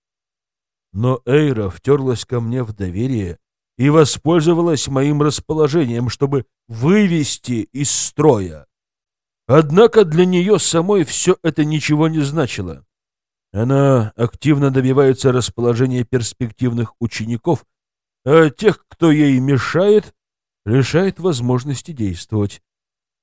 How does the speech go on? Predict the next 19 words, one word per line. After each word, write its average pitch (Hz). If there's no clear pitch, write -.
К -
тому 147
же 175
у 156
неё 156
есть 156
связи 131
в 131
Академии 135
Льда, 147
а 110
в 98
её 113
чемодане 85
я 135
нашёл 160
артефакты 147
для 135
слежки". -